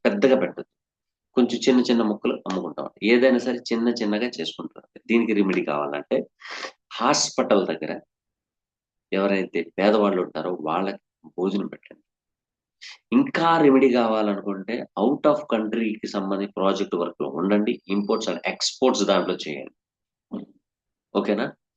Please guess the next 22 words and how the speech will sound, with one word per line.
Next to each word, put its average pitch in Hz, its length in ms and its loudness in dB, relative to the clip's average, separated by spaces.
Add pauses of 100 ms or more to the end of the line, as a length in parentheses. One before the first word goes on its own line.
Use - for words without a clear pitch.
(340)
కాబట్టి 123 680 4 (1500)
ఈ 107 220 2
రాహు 143 920 -2
ఈ 117 80 -2
లగ్నానికి 104 580 -2
యోగకారకుడు. 104 720 -4 (1900)
ఈ 90 80 0
లగ్నానికి 87 760 -4
రాహు 92 260 -2
యోగకారకుడు. 80 840 -6
అయితే 82 400 -2 (460)
ఇక్కడ 95 200 2
ఏం 104 140 6
జరుగుతుందంటే 85 800 2 (600)
ఈ 104 40 4
లగ్నానికి 110 520 4
అష్టమాధిపతి, 104 600 0
భాగ్యాధిపతి 90 600 -4
పంచమ 90 420 0
భావంలో 87 480 0
బలంగా 117 420 2
కూర్చున్నారు. 73 480 -8